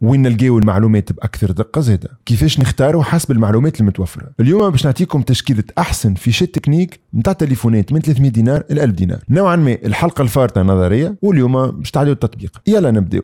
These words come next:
كالعادة كيما تعلمنا باش نختاروا تليفونات حديثة الإطلاق، باش ديما نضمنوا سوفت وير وبطارية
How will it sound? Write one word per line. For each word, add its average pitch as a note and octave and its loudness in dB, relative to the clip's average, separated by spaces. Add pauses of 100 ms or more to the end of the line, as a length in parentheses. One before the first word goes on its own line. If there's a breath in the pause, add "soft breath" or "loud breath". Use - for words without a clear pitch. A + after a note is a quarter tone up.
(120)
كالعادة E3 2
كيما E3 0
تعلمنا E3+ 0
باش A#2+ 0
نختاروا B2+ 0
تليفونات A#2 0
حديثة A2 -2
الإطلاق، - -8 (120)
باش F#2 -2
ديما A#2+ 2
نضمنوا G2+ 2
سوفت - -4
وير A2+ 2
وبطارية G#2 0